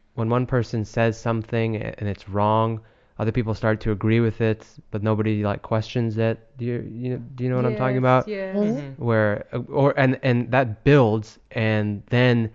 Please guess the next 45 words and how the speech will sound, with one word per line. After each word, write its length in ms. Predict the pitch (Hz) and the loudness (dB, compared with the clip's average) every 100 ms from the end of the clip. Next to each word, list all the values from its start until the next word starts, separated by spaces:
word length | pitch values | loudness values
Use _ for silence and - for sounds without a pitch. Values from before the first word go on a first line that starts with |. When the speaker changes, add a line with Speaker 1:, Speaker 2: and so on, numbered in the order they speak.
| - _ | -12 _
Speaker 1:
it 140 | - 104 | -10 -4
becomes 380 | 123 139 123 - | -2 0 0 0
harder 340 | - 147 151 | 2 4 4
and 80 | 127 | 2
harder 300 | 123 127 117 | 2 2 2
when 240 | 131 127 | 2 2
somebody 320 | 113 165 151 127 | 2 2 2 2
knows 340 | 113 135 135 | 6 6 4
the 80 | 123 | 4
right 160 | 120 | 2
answer, 380 | 120 123 - 147 - | 2 0 -2 -6 -4
and 120 | 123 | -2
it 60 | 123 | 2
now 220 | 127 143 | 4 4
becomes 320 | 131 131 110 | 2 -2 -4
harder 520 | - 156 160 127 113 | 0 4 4 6 2
for 200 | 107 127 | 2 2
them 240 | 127 127 117 | 4 4 2
to, 120 | 117 | 2
like, 200 | 110 107 | 2 0
say, 240 | - 107 | 0 0
"No, 220 | 107 147 127 | 2 4 4
this 180 | 113 | 2
is 60 | 110 | -2
wrong," 440 | 104 127 117 107 104 - - _ | 2 4 4 0 -6 -18 -20 _
'cause 160 | - 107 | -10 2
now 200 | 127 131 | 4 6
your 340 | 120 113 110 | 6 4 2
first 340 | - 147 139 131 | 2 2 2 0
year 100 | 113 | -2
was 160 | 101 | -2
maybe 280 | 110 110 107 | 0 0 2
a 60 | 98 | 2
one 200 | 110 110 | 2 2
versus 360 | 104 95 95 | 0 -4 -6
one. 400 | 92 107 98 95 - - - - | -2 -2 -2 -4 -10 -18 -20 -2
Now 240 | 117 120 | 2 4
it's, 120 | 117 | 2
like, 140 | 113 101 | 0 0
one 280 | 101 113 107 | 0 2 2
versus 180 | 104 | -2
<laughs> 60 | - | -2
the 0 | |
whole 240 | - 117 | 0 2
group, 480 | 110 127 120 110 - | 2 4 4 2 -4